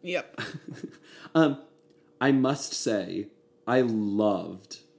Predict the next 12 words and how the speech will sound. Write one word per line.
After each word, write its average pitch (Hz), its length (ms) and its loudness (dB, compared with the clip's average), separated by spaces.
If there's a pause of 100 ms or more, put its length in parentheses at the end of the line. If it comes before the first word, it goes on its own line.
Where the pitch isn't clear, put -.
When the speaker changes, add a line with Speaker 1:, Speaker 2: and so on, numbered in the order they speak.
(100)
Speaker 2:
seeing 113 460 0
Edita 107 480 -2
do 92 580 2
that 95 460 -8
backflip 101 580 -2
over 101 240 -2
John 90 420 -6
in 92 180 -8
her 95 120 -8
leg 85 300 -8
warmers 101 720 -6
in - 80 -4